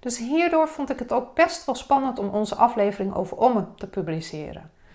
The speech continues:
De vorige aflevering van Dalsen naar Ommen was namelijk boordevol bijzondere verhalen, maar ook heel veel informatie. En het was een goede aflevering qua inhoud en vorm. De aflevering over Ommen is iets meer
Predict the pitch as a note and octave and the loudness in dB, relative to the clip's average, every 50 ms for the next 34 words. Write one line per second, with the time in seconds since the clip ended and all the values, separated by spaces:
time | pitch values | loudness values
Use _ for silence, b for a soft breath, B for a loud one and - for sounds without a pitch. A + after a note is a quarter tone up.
0 | b b b b b b b b A3 G#3+ - - D4 E4 E4+ E4+ - - G3+ G3+ | b b b b b b b b -6 -2 4 6 8 8 8 8 6 4 4 4
1 | G3+ - F#3+ E3+ E3+ F3 E3 - F#3 G3 G3 - F#3 E3+ F#3 F#3 F#3+ F#3+ F#3+ G3 | 4 2 0 0 0 -2 -2 -4 -4 -4 -2 -4 -2 0 2 2 2 0 0 -4
2 | F3+ E3 - G#3 A#3 A3+ F3+ E3+ F3 G3 F#3+ - G#3+ G#3+ G#3+ A3+ A3+ A#3 A3+ - | -6 0 2 2 4 4 2 2 0 -2 -4 -2 -2 0 0 2 2 0 -2 -4
3 | - - _ - E4 F4 E4+ E4+ C#4+ C4 - - C4+ A3+ G3+ G3 G#3+ B3 A#3+ A#3+ | -10 -16 _ 0 4 6 8 8 6 4 4 6 6 8 8 6 4 4 0 -4
4 | - - - - G#3+ G#3+ - - C4 C4+ C#4 C4+ B3+ A3+ G#3 G#3 G#3 G#3 - - | -8 -16 -6 -4 -4 -4 2 2 2 2 4 2 4 4 6 4 4 2 -2 -8
5 | - E3 E3 F#3 A3 B3+ C4 B3+ G#3 F#3 F#3+ G#3 G#3+ - - B3+ B3 - F3+ F3 | -10 -8 -4 -2 0 2 4 4 4 2 2 2 0 2 2 0 0 0 -2 0
6 | G3 G3 G3 G3 - - F#3+ F#3 F3 E3+ - F3 F#3 A3+ B3 A3+ - - - - | 2 2 2 2 -2 -6 -6 -6 -8 -6 -6 -2 0 2 2 2 0 -4 -10 -12
7 | - - D#3+ b b b b b b b b b b - G#3+ A3+ A#3+ A#3 - G3 | -12 -12 -14 b b b b b b b b b b -2 0 0 0 0 0 -2
8 | F#3+ - - F#3+ G3 - - - D#4+ D4 - - A3+ C4 C4 - G3 F3+ F3 F3+ | -2 -2 -4 -8 -8 -6 -2 0 2 2 4 4 4 2 4 4 0 0 0 -2
9 | - F#3+ E3 - - - - A#3+ A#3+ G3+ F3 E3 E3 D#3+ - - - - E3 - | -6 -10 -6 -6 -6 -2 0 0 0 0 -2 -4 -6 -6 -8 -10 -12 -12 -10 -4
10 | - B3 A#3+ G3 E3 D#3 D#3+ D#3+ - _ _ _ _ _ _ _ _ _ _ _ | 2 4 4 4 4 2 -2 -8 -14 _ _ _ _ _ _ _ _ _ _ _
11 | _ - _ _ _ _ b b b b b b b b b b b b b b | _ -20 _ _ _ _ b b b b b b b b b b b b b b
12 | _ _ - G3 G#3 - - C#4 C#4 - C#4 A#3+ B3 A#3+ - A3 G#3 G3+ - G3 | _ _ -2 -2 0 8 8 6 8 8 4 4 4 2 2 -2 -4 0 0 0
13 | G3 G3 - - - D4 E4 C#4 F#3+ G3+ - B3 B3 B3 - D4 C#4+ - - C4+ | 0 0 0 4 4 4 4 4 0 -2 -2 -4 -6 -4 -4 -4 -6 -4 -4 -4
14 | C4 C4 C4 C4 C4 C4 | -2 2 2 2 2 0